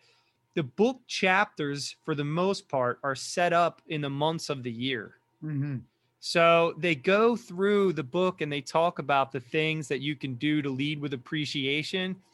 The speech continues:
Speaker 1: in months by month, ending, um, in chapter ten with teacher appreciation and chapter eleven with, uh, administrator self-care. And so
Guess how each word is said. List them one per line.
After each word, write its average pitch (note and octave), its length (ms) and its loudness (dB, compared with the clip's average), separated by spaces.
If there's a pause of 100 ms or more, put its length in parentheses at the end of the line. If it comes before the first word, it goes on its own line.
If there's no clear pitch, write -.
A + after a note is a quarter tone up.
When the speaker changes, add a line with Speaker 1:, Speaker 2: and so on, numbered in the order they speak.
(340)
Speaker 1:
in D3+ 120 2
months D#3 320 2
by D3 220 2
month, D#3 320 -2 (140)
ending, E3+ 600 -2 (460)
um, C#3+ 320 0
in D3 140 -2
chapter D#3 400 2
ten D#3 340 0
with C3+ 160 -6
teacher E3 360 -4
appreciation D#3 840 -2
and C#3 100 -6
chapter D3 380 0
eleven C#3 460 -2
with, C3+ 360 -2
uh, C3 240 0
administrator C3+ 800 -4
self-care. B2+ 800 -2 (460)
And D3 180 -2
so C#3+ 460 2